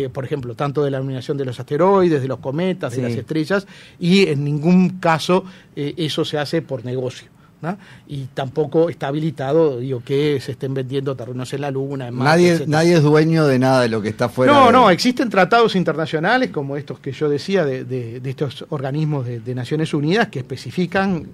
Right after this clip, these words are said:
Speaker 1: claramente que el uso del espacio exterior tiene que ser pacífico y que no está habilitado,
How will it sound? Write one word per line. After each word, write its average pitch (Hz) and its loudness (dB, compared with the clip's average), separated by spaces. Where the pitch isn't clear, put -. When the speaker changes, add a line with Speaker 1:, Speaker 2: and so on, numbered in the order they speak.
Speaker 1:
claramente 156 -2
que 143 -4
el 135 -4
uso 151 0
del 135 -4
espacio 135 -6
exterior 139 -6
tiene 127 -10
que 120 -14
ser 127 -14
pacífico 214 -2
y 208 -4
que 135 -10
no 131 -8
está 127 -8
habilitado, 131 -8